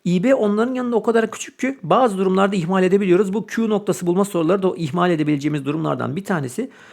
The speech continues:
O yüzden ben buradaki İ B'yi ihmal edersem burada İ E eşittir direkt İ C'ye eşit oluyor. E, ben de zaten İ C'li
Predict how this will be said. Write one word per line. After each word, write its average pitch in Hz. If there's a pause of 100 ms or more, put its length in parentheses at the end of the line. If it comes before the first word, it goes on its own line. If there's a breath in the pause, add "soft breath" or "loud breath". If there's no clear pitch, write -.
(140 loud breath)
O 208
yüzden 220
ben 226
buradaki 220
İ 196
B'yi 202
ihmal 185
edersem 226 (220 loud breath)
burada 180
İ 185
E 233
eşittir 185
direkt 202
İ 170
C'ye 160
eşit 135
oluyor. 196
E, 185
ben 214
de 226
zaten 220
İ 175
C'li 170